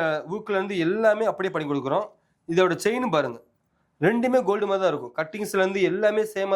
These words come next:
தான் இருக்கும் உங்களுக்கு வித்தியாசம். இது இன்னைக்கு நம்ம கொரியர் போட போறோம். கொரியர் போடுறது வந்து பாத்தீங்கன்னா ஒரு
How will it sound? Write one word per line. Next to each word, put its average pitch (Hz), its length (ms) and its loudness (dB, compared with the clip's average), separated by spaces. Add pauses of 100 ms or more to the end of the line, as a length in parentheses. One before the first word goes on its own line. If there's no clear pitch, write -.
தான் 175 80 2
இருக்கும் 135 180 -6
உங்களுக்கு 123 240 -8
வித்தியாசம். 135 400 -4 (600)
இது 233 180 4
இன்னைக்கு 214 200 0
நம்ம 190 200 0
கொரியர் 180 220 -2
போட 143 280 -4
போறோம். 160 180 0 (460)
கொரியர் 262 300 2
போடுறது 220 260 2
வந்து 202 160 -4
பாத்தீங்கன்னா 196 280 0 (120)
ஒரு 196 100 0